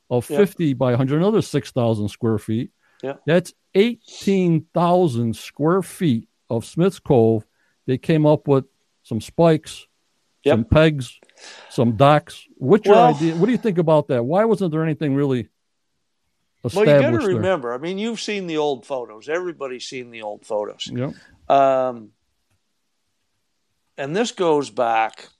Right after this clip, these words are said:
Speaker 2: you know, to, um,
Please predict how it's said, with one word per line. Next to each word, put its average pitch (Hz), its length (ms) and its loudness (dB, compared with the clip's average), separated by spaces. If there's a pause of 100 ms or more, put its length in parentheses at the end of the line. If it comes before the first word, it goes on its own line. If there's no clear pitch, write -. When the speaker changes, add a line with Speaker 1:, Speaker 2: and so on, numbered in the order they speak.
(720)
Speaker 2:
you 127 180 -10
know, 107 380 -10 (140)
to, 117 640 -6 (1040)
um, 55 640 -16